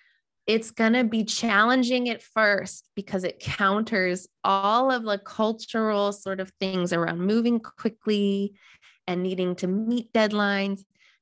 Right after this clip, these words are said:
But we are giving each other permission when we allow ourselves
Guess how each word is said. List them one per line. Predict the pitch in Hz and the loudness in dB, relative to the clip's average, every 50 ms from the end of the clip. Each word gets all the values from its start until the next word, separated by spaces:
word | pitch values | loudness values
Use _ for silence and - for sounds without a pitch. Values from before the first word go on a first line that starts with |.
| _ - | _ -4
But | 202 196 196 - | -4 -4 -2 -2
we | 190 190 208 220 | -2 0 0 2
are | 220 226 | 0 0
giving | 202 202 - 220 214 208 214 202 202 | -2 -2 -2 -2 0 0 0 -2 -2
each | 208 208 202 196 - - | -4 -4 -4 -4 -2 -2
other | 208 196 202 214 208 202 | 0 0 0 2 0 0
permission | 202 - - - 202 190 190 185 185 190 - - 190 180 180 180 190 190 | -2 -6 -8 -4 -2 -2 -2 -2 -4 -6 -6 -6 -6 -4 -4 -4 -2 0
when | 190 180 180 | 0 0 0
we | 180 180 180 180 175 | 0 0 0 0 0
allow | 175 175 175 175 175 170 175 | 0 0 0 0 0 0 0
ourselves | 175 175 185 - - 185 180 175 175 175 170 170 185 190 - - | -2 -4 -4 -6 -6 -4 -4 -2 -2 -4 -6 -8 -10 -14 -16 -18